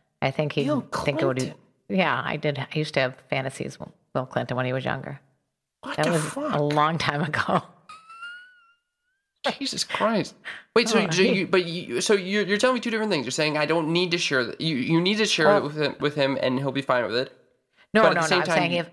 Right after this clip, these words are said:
Speaker 1: no, no, no, I think I, I misrepresented myself.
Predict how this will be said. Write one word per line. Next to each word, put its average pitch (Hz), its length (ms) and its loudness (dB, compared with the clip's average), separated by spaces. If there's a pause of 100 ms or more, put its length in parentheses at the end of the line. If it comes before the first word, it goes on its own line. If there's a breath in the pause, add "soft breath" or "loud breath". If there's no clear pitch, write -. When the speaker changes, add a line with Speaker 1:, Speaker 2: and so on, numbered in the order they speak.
(160)
Speaker 1:
no, 160 200 0
no, 143 140 -4
no, 139 120 -6
I 143 140 -2
think 147 260 -8
I, 135 220 -2 (200)
I 139 180 -6
misrepresented 131 720 -4
myself. - 280 -6